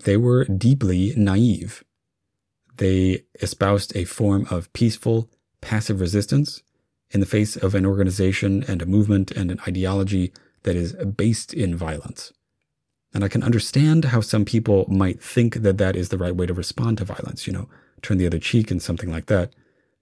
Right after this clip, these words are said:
But the thing is that when it comes to fascism, some of the rules are different, you know.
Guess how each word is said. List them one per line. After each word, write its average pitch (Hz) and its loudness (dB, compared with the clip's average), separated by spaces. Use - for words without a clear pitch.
But 107 0
the 110 -2
thing 151 2
is 110 2
that 101 4
when 104 2
it 98 0
comes 104 -2
to 87 -2
fascism, 95 0
some 117 0
of 123 2
the 107 6
rules 104 4
are 98 2
different, 175 0
you 95 0
know. 98 0